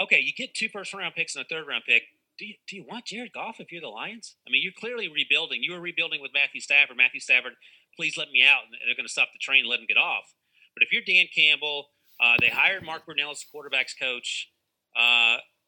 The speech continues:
who'd they get as a defensive coordinator that just came over? Is that Aaron Glenn? Did Aaron Glenn?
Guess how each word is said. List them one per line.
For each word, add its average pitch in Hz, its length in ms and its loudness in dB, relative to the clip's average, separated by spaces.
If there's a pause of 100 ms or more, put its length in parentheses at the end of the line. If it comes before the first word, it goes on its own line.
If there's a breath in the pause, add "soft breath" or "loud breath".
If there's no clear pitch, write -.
(320)
who'd 175 100 -10
they 190 80 2
get 165 160 -2
as 143 160 -10
a 127 80 -8
defensive 127 340 -6
coordinator 110 320 2
that 92 60 -20
just - 160 -10
came 95 180 -12
over? 90 200 -16
Is 127 80 -10
that 190 120 2
Aaron 202 220 -4
Glenn? 190 220 -10
Did 151 100 -2
Aaron 175 180 -4
Glenn? 170 200 -14